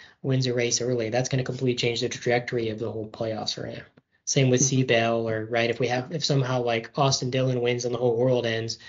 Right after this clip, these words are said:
Speaker 1: right, it just changes. I mean, it just, that winning that thing just changes a lot.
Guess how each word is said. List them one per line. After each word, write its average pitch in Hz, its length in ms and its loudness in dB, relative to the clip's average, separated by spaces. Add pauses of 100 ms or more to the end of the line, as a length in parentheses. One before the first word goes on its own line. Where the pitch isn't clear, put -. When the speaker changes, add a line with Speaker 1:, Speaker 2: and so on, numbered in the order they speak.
(360)
Speaker 1:
right, 127 160 2
it 127 80 4
just 131 200 2
changes. 143 420 4
I 123 40 -2
mean, 147 200 4
it 139 60 4
just, 147 200 2 (400)
that 151 220 2
winning 196 260 6
that 156 200 2
thing 175 200 0
just 131 160 -4
changes 123 360 -4
a 107 60 -10
lot. 101 400 -14